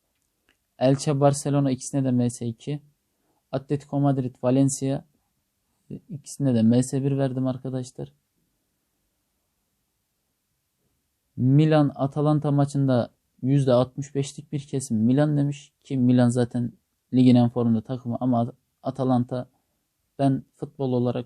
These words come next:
hiç kötü oynadığını düşünmüyorum. Bu hafta bir sürpriz olursa o da Atalanta'dan olur. Yani şu yabancı maçlarda. O da Atalanta'dan gerçekleşir.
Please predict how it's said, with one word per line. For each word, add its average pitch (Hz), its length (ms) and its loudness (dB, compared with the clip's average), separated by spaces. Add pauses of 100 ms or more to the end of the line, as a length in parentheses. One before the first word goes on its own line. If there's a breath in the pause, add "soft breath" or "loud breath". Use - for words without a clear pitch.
hiç 135 180 -12
kötü 135 240 -8
oynadığını 123 460 -2
düşünmüyorum. 127 560 -2
Bu 135 80 0
hafta 131 260 -6
bir 127 60 -8
sürpriz 131 380 -8
olursa 131 420 -4
o - 160 -8
da 131 60 0
Atalanta'dan 127 640 -4
olur. 117 280 -6 (640)
Yani 110 260 -4
şu - 440 -6
yabancı 123 500 4
maçlarda. 117 640 -4 (800)
O 131 120 -4
da 139 80 6
Atalanta'dan 143 680 2
gerçekleşir. 123 800 -6